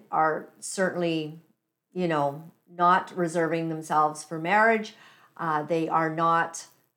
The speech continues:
uh, they barely understand why or why it would im-, be important to have, you know, a sexual guard on your life. And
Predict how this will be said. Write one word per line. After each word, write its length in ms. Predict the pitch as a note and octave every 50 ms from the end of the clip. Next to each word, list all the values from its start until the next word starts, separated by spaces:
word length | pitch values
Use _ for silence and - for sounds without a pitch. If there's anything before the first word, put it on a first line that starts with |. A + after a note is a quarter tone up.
| _ _ _ _ _ -
uh, 400 | E3+ D#3+ D3+ D3 D3 C#3+ E3 G3+ - - _ _ _ _ _ _ _ _ _ -
they 140 | G#3 G3 F#3
barely 340 | G3 G3 F#3 F#3 F#3 F3 E3+
understand 840 | E3+ E3 D#3+ D#3 D3+ - - F#3+ A3+ C#4+ A#3+ D3+ D3 C#3+ - - - _ _ _ _ E3
why 500 | E3 E3+ G#3+ C4+ F4 D#4+ - - - - - _ _ _ _ _ _ _ -
or 320 | F3+ F3 E3+ E3+ E3 D#3+
why 220 | D#3 D#3+ D#3+ E3 E3
it 100 | E3+ F#3
would 120 | F#3 F3+
im-, 200 | F3+ E3 - - - _ _ _ _
be 140 | - F#3+ F3+
important 640 | E3+ E3 - - G#3+ A#3+ C4 A3 E3 F3 F#3+ - - - - - _ _ _ -
to 120 | - G#3+ G3
have, 520 | F3+ F3 F#3+ E3 D3 D#3+ F3+ F3+ G3+ G#3 - - _ _ _ _ _ _ _
you 140 | - G3+ F#3+
know, 240 | F3 D#3 D#3 D#3 -
a 80 | - F3
sexual 520 | - - F#3+ E3 E3 - - - F#3+ F3+
guard 320 | F3 - E3 D3+ D3+ D#3 D#3+
on 160 | D#3+ D#3+ E3
your 120 | F3+ F#3
life. 460 | F#3+ A3+ D#4 G4 - - - - - _ _ _ _ _ _ _ _ _ _ _ _ _ -
And 460 | A3 A3 A3 A3 G#3+ G#3+ G#3 G3 -